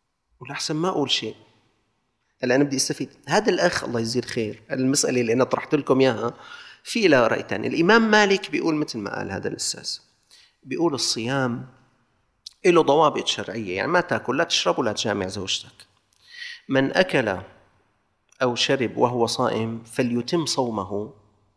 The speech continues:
في الشافعية بيقولوا: "فليتم صومه"، معناته صائم، النبي سماه صومه. الإمام أبو مالك بيقول: "فليتم صومه"، هذا صوم لغوي، بس مش صوم الشرعي. صوم الشرعي بده يمتنع، هذا الزلمة ما امتنع،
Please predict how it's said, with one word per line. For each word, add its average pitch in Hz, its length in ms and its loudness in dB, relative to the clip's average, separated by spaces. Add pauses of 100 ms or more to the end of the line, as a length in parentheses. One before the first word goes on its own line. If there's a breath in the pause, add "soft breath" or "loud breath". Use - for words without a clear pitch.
(180)
في - 100 -20
الشافعية 165 420 0
بيقولوا: 175 260 2
"فليتم 180 380 2
صومه"، 160 360 4
معناته 156 340 2
صائم، 175 360 2
النبي 147 240 0
سماه 127 320 -2
صومه. 117 360 -4 (800 loud breath)
الإمام 196 300 0
أبو 143 340 -4
مالك 127 480 0
بيقول: 135 200 -2
"فليتم 127 440 -4
صومه"، 135 420 -2
هذا 123 140 -4
صوم 139 480 0 (1120)
لغوي، 101 460 0 (460)
بس - 160 -4
مش - 440 -2
صوم 110 280 -2
الشرعي. 90 400 -2 (180)
صوم 156 220 2
الشرعي 151 300 2
بده 151 180 0
يمتنع، 143 420 -2
هذا 135 80 -4
الزلمة 135 320 0
ما 139 120 2
امتنع، 101 360 -4